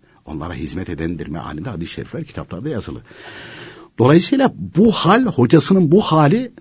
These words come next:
anlatsaydı o kadar tesir etmezdi. Ama ömrü boyunca o talebe artık aynen hocası gibi yapıyor.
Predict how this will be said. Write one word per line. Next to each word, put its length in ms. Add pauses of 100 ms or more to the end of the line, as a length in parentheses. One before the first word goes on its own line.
(680)
anlatsaydı 520
o 60
kadar 240
tesir 280
etmezdi. 540 (680)
Ama 240 (100)
ömrü 540
boyunca 560
o 120
talebe 260
artık 260
aynen 220
hocası 340
gibi 160
yapıyor. 300